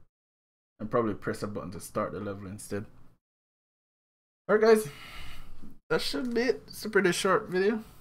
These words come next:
Or I could test it out. Let's, let's test it out.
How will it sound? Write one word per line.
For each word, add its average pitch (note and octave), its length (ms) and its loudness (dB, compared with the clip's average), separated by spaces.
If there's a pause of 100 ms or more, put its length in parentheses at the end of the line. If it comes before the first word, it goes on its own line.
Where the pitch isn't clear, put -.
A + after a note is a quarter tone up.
(1080)
Or E3+ 500 6
I E3+ 40 4
could E3+ 420 2
test D#3 220 0
it D#3+ 80 -4
out. C#3+ 240 0
Let's, F#3 400 -2
let's F#3 160 -6
test A#2 240 -4
it A2+ 60 -4
out. A#2+ 200 -6